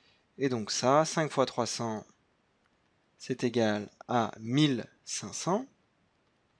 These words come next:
divisé par deux, ça nous donne sept cent cinquante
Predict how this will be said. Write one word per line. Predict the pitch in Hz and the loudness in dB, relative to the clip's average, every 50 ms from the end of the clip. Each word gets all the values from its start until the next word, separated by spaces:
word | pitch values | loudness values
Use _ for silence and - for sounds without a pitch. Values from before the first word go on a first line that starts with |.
| _ _ _ _ _ _ _ _ _ _ _ _ _ _ _ _ _ _ _ _ _ _ - | _ _ _ _ _ _ _ _ _ _ _ _ _ _ _ _ _ _ _ _ _ _ -10
divisé | 139 139 135 123 110 110 | -6 -2 -2 -2 -2 -4
par | 104 - 92 76 - | -4 -4 -6 -6 -6
deux, | - 113 120 131 139 147 156 165 - _ - | -6 -4 -2 0 0 0 0 -2 -6 _ -14
ça | - - - - 143 | -10 -8 -2 0 0
nous | 135 123 113 | 0 0 -2
donne | 104 113 117 120 127 131 143 143 131 - _ _ _ _ _ _ _ _ | -2 -2 0 0 0 0 -2 -4 -10 -12 _ _ _ _ _ _ _ _
sept | - - - - 156 147 - | -12 -6 2 4 4 4 4
cent | - - 143 135 120 - - _ - 117 | 0 2 2 2 0 -2 -6 _ -20 -16
cinquante | - - - - - 123 110 104 - - 127 147 160 - - _ - - - | -12 -10 -8 -6 -6 -6 -6 -6 -4 -2 0 0 0 -2 -6 _ -18 -18 -18